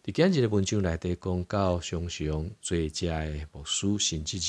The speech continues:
人员的囝儿孙，有当时拢有极其大的压力。检测牧师伫北部教会是一个较偏乡的一个所在。检测员嘛真注意囡仔对甲会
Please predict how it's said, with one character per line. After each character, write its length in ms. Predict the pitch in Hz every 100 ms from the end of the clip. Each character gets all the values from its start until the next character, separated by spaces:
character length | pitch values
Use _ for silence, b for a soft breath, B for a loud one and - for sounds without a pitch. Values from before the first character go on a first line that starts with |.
| 82
人 120 | 78
员 360 | 80 76 80 -
的 280 | 90 78 76
囝 180 | -
儿 220 | 90 82 85
孙， 300 | - 127 139 b b b b
有 80 | 82
当 180 | 76 76
时 240 | - 73
拢 260 | 76 80 80
有 60 | 73
极 100 | -
其 200 | - 71
大 140 | 71 -
的 140 | 73 -
压 120 | 90
力。 120 | - 131 - _ _ b b b b
检 160 | - 175
测 260 | - 214 -
牧 140 | - 78
师 160 | -
伫 360 | 87 87 78 73
北 120 | 92 87
部 180 | 82 80
教 240 | 127 110 95
会 340 | 90 85 82
是 160 | - 76
一 20 | -
个 260 | 73 73 73
较 300 | - 78 78
偏 320 | - 80 82
乡 340 | 87 147 147 156
的 40 |
一 160 | 104 -
个 120 | -
所 240 | - 123
在。 260 | - - - _ b b b b b
检 140 | 113
测 180 | 104 135
员 240 | 104 98 98
嘛 120 | 85
真 260 | - 87
注 240 | 87 175 180
意 180 | 98 78 -
囡 220 | 135 170
仔 220 | 170 117 -
对 260 | 165 113 -
甲 200 | - 95
会 280 | - 82